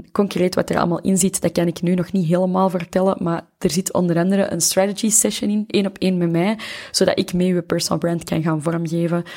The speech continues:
zodat je daarna, ja, echt, eh, super, super winstgevend kunt gaan. En uiteraard gaan de andere mensen in de mastermind, allee, of de mentorship, gaan, eh, dat is een community, dat is een mini-community, maar dat zijn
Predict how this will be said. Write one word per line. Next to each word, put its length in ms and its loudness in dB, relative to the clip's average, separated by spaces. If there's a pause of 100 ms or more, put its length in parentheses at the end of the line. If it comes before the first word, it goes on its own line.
(120)
zodat 280 0
je 60 -4
daarna, 460 0
ja, 360 -4
echt, 420 -6
eh, 200 -2 (100)
super, 480 0
super 300 -2
winstgevend 580 -2
kunt 220 -6
gaan. 320 -2 (480)
En 340 2
uiteraard 520 0
gaan 180 0
de 120 -2
andere 300 0
mensen 340 0
in 160 -2
de 400 0
mastermind, 680 -2
allee, 180 0
of 80 -6
de 100 -4
mentorship, 680 -2 (340)
gaan, 440 0
eh, 160 -4
dat 140 0
is 60 0
een 80 0
community, 480 0
dat 100 2
is 80 -2
een 120 0
mini-community, 720 0
maar 100 2
dat 100 -2
zijn 160 -4